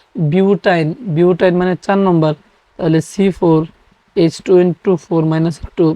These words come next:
তাহলে সি ফোর এইচ সিক্স। এটা হচ্ছে কি আমাদের বিউটাইন। আমাকে যদি বলা হয় হ্যাপটাইন,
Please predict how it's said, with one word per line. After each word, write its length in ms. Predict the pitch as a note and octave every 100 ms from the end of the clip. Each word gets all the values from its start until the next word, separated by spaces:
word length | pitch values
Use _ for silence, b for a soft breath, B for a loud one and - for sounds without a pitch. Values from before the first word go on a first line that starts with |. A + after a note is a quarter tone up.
| - _
তাহলে 280 | - E3+ D#3+
সি 240 | - G3+ F#3
ফোর 260 | - E3+ D#3+ - _ _ _ -
এইচ 180 | F3 -
সিক্স। 320 | - E3+ D#3 - _ _ G#3
এটা 140 | E3+
হচ্ছে 200 | E3+ - F3
কি 80 | G#3+
আমাদের 280 | E3 F3 A3+ - G#3
বিউটাইন। 520 | D#3 F3 E3 E3+ D#3 A3 _ -
আমাকে 240 | E3+ E3
যদি 180 | F3+ F3+
বলা 200 | F3+ F#3+
হয় 160 | F#3 E3
হ্যাপটাইন, 540 | - F3 - _ F#3